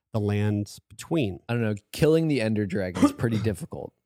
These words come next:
Speaker 1: When clips of Perry's Twitch stream went viral, the community found,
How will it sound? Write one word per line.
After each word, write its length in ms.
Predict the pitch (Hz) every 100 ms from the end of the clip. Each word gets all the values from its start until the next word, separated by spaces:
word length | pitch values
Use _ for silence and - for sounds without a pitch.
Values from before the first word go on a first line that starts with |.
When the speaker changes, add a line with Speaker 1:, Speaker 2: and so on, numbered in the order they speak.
| _ _ -
Speaker 1:
When 240 | - 165 156
clips 360 | - 226 226
of 100 | 214
Perry's 300 | - 208 190
Twitch 220 | - 196 196
stream 240 | 190 175
went 200 | 165 139
viral, 460 | 120 151 196 196 147
the 60 |
community 420 | 139 151 170 185 180
found, 520 | - 139 139 143